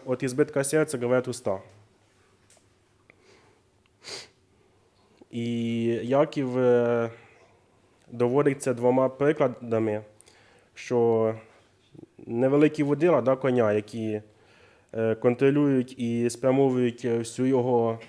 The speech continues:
е, силу, е, легеньким движенням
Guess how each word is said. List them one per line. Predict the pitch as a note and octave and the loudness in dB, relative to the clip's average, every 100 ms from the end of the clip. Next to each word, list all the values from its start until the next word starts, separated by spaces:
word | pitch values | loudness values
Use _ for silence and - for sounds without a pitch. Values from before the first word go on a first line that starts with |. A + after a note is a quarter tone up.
| - | -10
е, | A2+ A2 G#2+ G#2+ G#2+ G#2+ | -4 -2 -2 -2 -4 -6
силу, | - - D#3 E3+ B2 A2 - _ _ _ _ _ - - | -8 -2 2 2 2 -4 -10 _ _ _ _ _ -20 -12
е, | A2+ G#2+ G#2 G2+ G2+ - _ _ _ _ _ _ | -4 -2 -2 -2 -4 -8 _ _ _ _ _ _
легеньким | A2 B2 C#3+ C3 A#2+ | -4 2 2 2 -2
движенням | B2+ C#3+ C#3+ B2 G#2 | 2 4 4 4 0